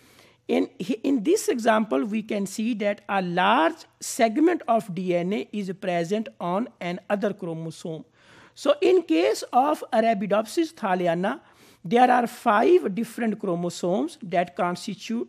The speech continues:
constitute the total genome of the Arabidopsis, and all the five chromosomes, they have large segmental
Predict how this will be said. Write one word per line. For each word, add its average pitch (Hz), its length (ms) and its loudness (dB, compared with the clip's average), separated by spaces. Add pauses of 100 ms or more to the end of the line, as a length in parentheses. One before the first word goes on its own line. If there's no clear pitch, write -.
(140)
constitute 202 720 -6
the 196 240 -2
total 233 380 -2 (320)
genome 202 640 2
of 202 400 0 (280)
the 185 200 0
Arabidopsis, 175 840 -2 (540)
and 277 340 2 (260)
all 277 400 6
the 311 200 0
five 220 340 -2
chromosomes, 208 800 -4
they 180 360 0
have 180 420 0 (300)
large 185 580 4 (120)
segmental 180 840 -2